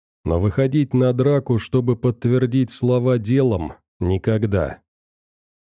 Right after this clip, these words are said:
Чувствуя, как пытка тишиной и неизвестность под ярким электрическим светом доводят его нервы до срыва,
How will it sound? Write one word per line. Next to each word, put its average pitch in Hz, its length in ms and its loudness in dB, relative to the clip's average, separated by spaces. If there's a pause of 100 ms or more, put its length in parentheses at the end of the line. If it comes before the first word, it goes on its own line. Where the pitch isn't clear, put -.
(100)
Чувствуя, 113 640 0
как 117 280 -2
пытка 131 380 0
тишиной 123 600 2
и 113 220 -2
неизвестность 113 1080 0
под 98 180 -2
ярким 113 520 0
электрическим 113 800 0
светом 107 640 0
доводят 113 560 0
его 117 260 2
нервы 123 400 2
до 117 200 0
срыва, 131 600 -2